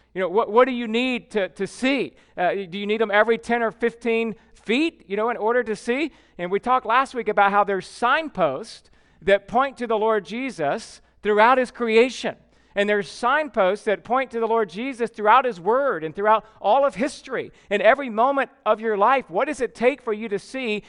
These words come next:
exactly who he is? I mean, either you're playing it dumb or you're driving blind, right? But if your eyes are open this morning, you're gonna see that the Lord Jesus is exactly who he said he was. He is the Christ. And this leads us really to our third point this morning. This is what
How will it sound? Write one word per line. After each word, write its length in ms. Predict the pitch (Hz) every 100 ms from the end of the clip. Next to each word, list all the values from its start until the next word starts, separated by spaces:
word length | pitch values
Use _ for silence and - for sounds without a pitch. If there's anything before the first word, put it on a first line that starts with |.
| -
exactly 880 | 190 160 147 208 254 269 220 220 208 - _
who 260 | - 240 254
he 280 | 202 226 196
is? 300 | 233 127 185
I 40 |
mean, 140 | 202 196
either 240 | 240 269
you're 180 | 214 196
playing 360 | - 262 247 196
it 180 | 143
dumb 480 | 196 240 160 139 226 - -
or 80 | 196
you're 180 | 185
driving 480 | 151 175 214 226 196
blind, 460 | 156 190 214 147 - _ _ _
right? 180 | 185 220
But 80 | 214
if 100 | 208
your 200 | 220 190
eyes 300 | 247 277 220
are 120 | 190
open 320 | 247 285 208
this 240 | 185 -
morning, 440 | 196 240 190 143 160 _ 160
you're 160 | 226
gonna 180 | 240 202
see 340 | - - 240 208
that 120 | 185
the 120 | 180
Lord 240 | 185 240 202
Jesus 480 | 202 240 214 196 _
is 260 | 226 240 196
exactly 720 | 180 - 208 247 214 226 226 - _
who 180 | 226 208
he 100 | 190
said 260 | - 240
he 80 | 240
was. 360 | 170 165 165 - _ -
He 220 | 226 233
is 400 | 214 208 202 -
the 100 | 185
Christ. 560 | - 208 165 131 -
And 80 | 170
this 160 | 240 240
leads 200 | 247 202
us 120 | 185
really 180 | 214 196
to 120 | 196
our 140 | 185 170
third 340 | - 226 -
point 280 | 190 170 165
this 200 | 165 -
morning. 300 | 165 151 156
This 160 | 175
is 100 | 147
what 160 | 180